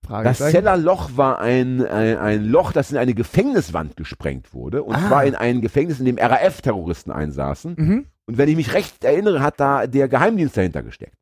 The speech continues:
Speaker 1: Es waren also gar nicht die R-A-F-Sympathisanten selber, die da die, äh, das Loch gesprengt haben, sondern es war irgendwie eine gefakte Aktion. Wie nennt man das? Das hat doch so einen schönen Namen auf Englisch. Diese, diese, diese, ihr wisst schon, diese
Speaker 2: Äh.
Speaker 1: Aktion wurde Counter, bla, bla, bla, irgendwie sowas, ja? Counter-Action.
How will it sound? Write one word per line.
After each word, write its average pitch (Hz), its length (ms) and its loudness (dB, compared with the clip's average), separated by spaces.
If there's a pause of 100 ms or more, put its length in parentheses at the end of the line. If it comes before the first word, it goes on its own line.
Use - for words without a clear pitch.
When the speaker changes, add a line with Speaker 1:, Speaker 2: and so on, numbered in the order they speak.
(720)
Speaker 1:
Es 117 160 -2
waren 147 160 2
also 135 220 0
gar 139 140 2
nicht 143 140 0
die 135 80 2
R-A-F-Sympathisanten 123 1160 0
selber, 147 360 4
die 117 80 -2
da 110 180 4
die, 107 220 -4
äh, 95 220 0
das 95 200 -6
Loch 113 180 -2
gesprengt 120 300 -4
haben, 120 120 -2
sondern 113 200 0
es 95 120 -6
war 120 200 4
irgendwie 113 220 -2
eine 110 140 0
gefakte 147 420 -2
Aktion. 143 340 -2
Wie 135 60 4
nennt 156 120 2
man 156 120 4
das? 170 200 0 (220)
Das - 120 -6
hat - 80 -8
doch 95 60 -4
so 101 100 -6
einen 92 60 -4
schönen 98 280 -2
Namen 98 200 2
auf 76 120 -6
Englisch. 101 460 -6 (420)
Diese, 90 160 -4
diese, 90 340 -4
diese, 80 360 -6 (160)
ihr 98 140 2
wisst 131 180 2
schon, 101 300 -2 (240)
diese 117 120 2
Speaker 2:
Äh. 135 160 2
Speaker 1:
Aktion 127 360 -2
wurde 110 340 -2
Counter, 156 520 2
bla, 117 240 2
bla, 107 220 0
bla, 101 200 -2
irgendwie 101 240 -4
sowas, 80 380 -8
ja? 127 240 0 (380)
Counter-Action. 113 720 -2